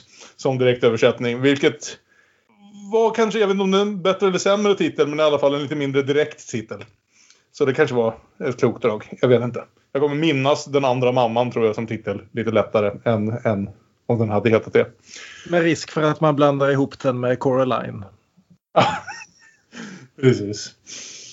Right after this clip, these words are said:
Speaker 1: Det här var inte heller någonting jag var, den, till skillnad från Wanda, som jag som sagt har gått omkring och hört talas om i tjugo år eller någonting,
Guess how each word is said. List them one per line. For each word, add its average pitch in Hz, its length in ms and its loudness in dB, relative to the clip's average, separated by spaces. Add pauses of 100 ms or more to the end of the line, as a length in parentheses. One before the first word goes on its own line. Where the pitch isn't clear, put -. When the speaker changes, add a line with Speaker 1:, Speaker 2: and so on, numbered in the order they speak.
(640)
Speaker 1:
Det 185 140 0
här 202 120 4
var 226 80 2
inte 202 140 2
heller 208 200 2
någonting 175 260 0
jag 170 100 2
var, 175 200 -2
den, 185 220 -2
till 185 140 -4
skillnad 208 300 0
från 202 160 0
Wanda, 175 340 0
som 147 140 -4
jag 139 160 2
som 139 120 -8
sagt 139 120 2
har 135 80 2
gått 139 180 -4
omkring 139 400 0
och 131 100 4
hört 139 200 2
talas 180 420 2
om 135 180 0
i 123 360 2
tjugo 110 300 0
år 110 140 4
eller 113 100 2
någonting, 113 340 -2